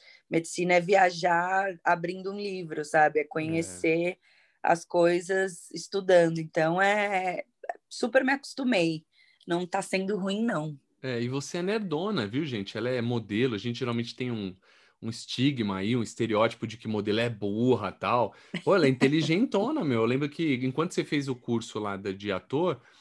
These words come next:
Speaker 2: inteligente das ideias, vocês estão vendo aqui a trocação de ideia, e, e de, de estudo. Você terminou a faculdade de jornalismo? Você tava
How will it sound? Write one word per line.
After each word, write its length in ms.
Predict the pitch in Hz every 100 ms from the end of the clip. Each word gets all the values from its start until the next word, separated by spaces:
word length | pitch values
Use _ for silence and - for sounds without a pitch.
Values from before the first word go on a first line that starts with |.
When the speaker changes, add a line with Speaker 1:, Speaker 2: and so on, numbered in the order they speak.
| _
Speaker 2:
inteligente 560 | 139 180 180 151 190 214
das 200 | 226 214
ideias, 340 | 208 185 165
vocês 120 | - -
estão 220 | 147 147
vendo 200 | 139 131
aqui 240 | - 135
a 120 | 131
trocação 440 | 101 104 110 - 113
de 80 | 110
ideia, 260 | 113 127 - - -
e, 220 | 156 156
e 40 |
de, 240 | 147 180 180
de 120 | 165
estudo. 460 | 202 - 190 214 151
Você 120 | 180
terminou 380 | 240 175 135 160
a 40 |
faculdade 380 | 120 117 113 107
de 40 |
jornalismo? 540 | 107 107 139 185 113 95
Você 120 | 120
tava 220 | 151 -